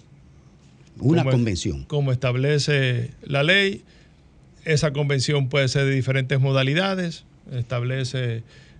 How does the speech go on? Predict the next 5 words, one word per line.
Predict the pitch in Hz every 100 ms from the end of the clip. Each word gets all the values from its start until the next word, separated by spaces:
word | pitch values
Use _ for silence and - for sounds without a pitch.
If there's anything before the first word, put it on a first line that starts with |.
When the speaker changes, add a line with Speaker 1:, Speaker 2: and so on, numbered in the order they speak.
| -
Speaker 2:
el | 131
voto | 135 135 135
universal, | 131 123 120 156 165 170 165 175 -
cerrado, | - 120 131 165 165 156 127
abierto, | 123 156 175 156 165 156